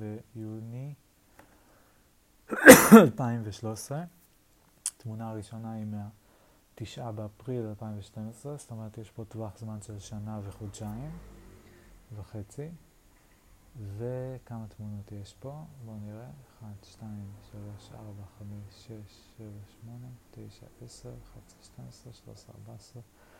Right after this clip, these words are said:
שש עשרה, שבע עשרה, שמונה עשרה, תשע עשרה, עשרים, עשרים ואחד, עשרים ושתיים, עשרים ושלוש, עשרים וארבע, עשרים וחמש, עשרים ושש, עשרים ושש כפול שלוש, שבעים ושמונה, ועוד שתיים, שמונים, שמונים תמונות, אז עברנו על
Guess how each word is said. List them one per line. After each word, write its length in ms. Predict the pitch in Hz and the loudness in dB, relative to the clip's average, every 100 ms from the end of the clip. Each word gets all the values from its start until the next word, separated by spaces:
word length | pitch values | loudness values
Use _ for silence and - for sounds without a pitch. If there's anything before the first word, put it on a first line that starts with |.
| - - - | -20 -20 -20
שש 120 | - | -16
עשרה, 300 | 127 - 127 | -16 -14 -18
שבע 220 | - 110 | -16 -16
עשרה, 260 | 107 - 101 | -18 -18 -20
שמונה 460 | - 107 101 123 127 | -18 -14 -12 -12 -12
עשרה, 260 | - - 110 | -16 -20 -20
תשע 260 | - 117 117 | -20 -16 -16
עשרה, 260 | 113 - | -18 -20
עשרים, 380 | 101 - 127 131 117 | -20 -18 -16 -16 -18
עשרים 220 | - 107 | -20 -20
ואחד, 320 | 104 - 104 | -20 -20 -20
עשרים 260 | 101 - 127 | -20 -20 -20
ושתיים, 0 | |
עשרים 0 | 123 | -20
ושלוש, 360 | - 110 107 - | -20 -20 -20 -20
עשרים 140 | 110 | -20
וארבע, 240 | 110 120 | -18 -18
עשרים 260 | 117 - 107 | -18 -20 -20
וחמש, 220 | 104 107 | -18 -18
עשרים 320 | 107 - 110 107 | -20 -18 -18 -16
ושש, 520 | 95 - - - - - - - - - | -20 -20 -20 -20 -20 -20 -20 -20 -20 -20
עשרים 260 | - 120 113 | -16 -14 -14
ושש 280 | 104 113 104 | -14 -18 -16
כפול 360 | 110 98 110 101 | -18 -14 -14 -14
שלוש, 760 | - 104 110 135 143 - - - - - - - | -16 -12 -10 -10 -12 -16 -20 -20 -20 -20 -20 -16
שבעים 280 | 104 107 101 | -12 -10 -12
ושמונה, 680 | 98 - 110 113 117 135 156 160 - - - - - - - | -14 -18 -16 -12 -12 -12 -12 -14 -20 -20 -20 -20 -20 -20 -18
ועוד 600 | 101 104 - 117 120 117 | -16 -14 -12 -10 -8 -10
שתיים, 420 | - - 104 98 101 | -14 -14 -14 -14 -16
שמונים, 540 | - 127 135 139 135 123 - | -14 -12 -10 -10 -12 -16 -20
שמונים 420 | - 110 113 120 117 | -18 -14 -12 -12 -12
תמונות, 420 | 113 135 147 110 | -14 -14 -16 -16
אז 80 | 104 | -14
עברנו 400 | 104 113 110 | -12 -14 -12
על 120 | 107 | -12